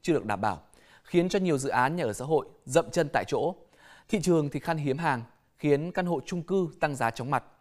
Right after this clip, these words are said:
Ngày hôm nay, chúng tôi sẽ tiếp tục câu chuyện với chủ đề, "Với nhà ở xã hội", nhưng là một nhóm đối tượng chuyên biệt, đó là nhóm đối tượng liên quan đến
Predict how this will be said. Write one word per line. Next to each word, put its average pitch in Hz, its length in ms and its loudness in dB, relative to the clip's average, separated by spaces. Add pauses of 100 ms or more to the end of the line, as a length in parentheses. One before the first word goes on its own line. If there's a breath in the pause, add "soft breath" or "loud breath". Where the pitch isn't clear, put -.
(440 soft breath)
Ngày 165 120 2
hôm 202 200 6
nay, 196 180 4
chúng 175 200 -4
tôi 196 180 4
sẽ 180 120 -6
tiếp 240 180 -2
tục 170 200 -2
câu 165 160 -2
chuyện - 300 -2
với 131 100 -2
chủ 143 120 -6
đề, 113 260 -4 (800)
"Với 131 160 0
nhà 170 120 -2
ở 117 140 -2
xã - 160 -8
hội", 143 220 2 (320 soft breath)
nhưng 226 160 -2
là 185 80 4
một 147 160 0
nhóm 139 220 0
đối 151 120 -2
tượng 156 200 2
chuyên 156 180 -6
biệt, 139 300 0 (200 loud breath)
đó 120 140 6
là 175 80 2
nhóm 131 200 -4
đối 147 80 -2
tượng 170 260 0
liên 185 260 0
quan 160 220 0
đến 139 120 -4